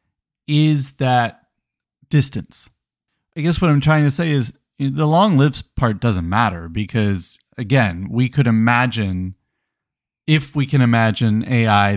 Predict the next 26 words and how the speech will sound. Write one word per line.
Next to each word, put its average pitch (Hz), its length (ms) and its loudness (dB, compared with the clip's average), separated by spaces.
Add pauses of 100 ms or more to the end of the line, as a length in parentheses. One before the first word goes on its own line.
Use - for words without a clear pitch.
that 107 220 -4 (360)
didn't 131 320 2
just 117 240 -6
have 117 220 0
the - 100 -4
facts, 101 520 -2
but - 180 -14
had 110 340 -4
the, 98 420 -2
you 113 120 -8
know, 92 220 -6 (440)
the, 104 240 -8
the 107 100 -6
feelings 110 680 0
too, 117 560 -2 (2250)
we 139 160 4
would 151 180 0
still 151 340 2
be 131 140 0
dealing 120 440 2
with 107 160 0
a 104 60 0
Data 104 360 -2
who 110 160 -4
didn't 113 360 -2
have 107 580 -4